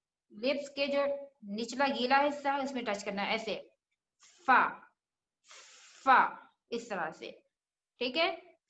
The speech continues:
फे नहीं पढ़ना है बल्कि फा पढ़ना है। उसके बाद है बड़ा कॉफ, कॉफ जिसके ऊपर टू डॉट होता है जिसे हम बड़ा कॉफ कहते हैं,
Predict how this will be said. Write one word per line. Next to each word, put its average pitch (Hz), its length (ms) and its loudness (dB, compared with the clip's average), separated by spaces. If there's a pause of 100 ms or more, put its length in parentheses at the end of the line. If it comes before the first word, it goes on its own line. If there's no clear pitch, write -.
(120)
फे 277 180 8
नहीं 269 280 4
पढ़ना 302 240 4
है 294 180 2
बल्कि 269 300 0
फा 277 340 4
पढ़ना 180 300 -4
है। 180 360 -12 (640)
उसके - 180 2
बाद 285 260 6
है 302 300 6
बड़ा 247 200 6
कॉफ, 233 520 6 (280)
कॉफ 240 500 8 (1200)
जिसके 240 260 -6
ऊपर 269 200 2
टू 294 200 -2
डॉट 233 240 4
होता 208 240 0
है 233 200 2
जिसे 247 220 0
हम 240 160 0
बड़ा 214 200 6
कॉफ 208 280 4
कहते 202 240 -2
हैं, 254 420 -2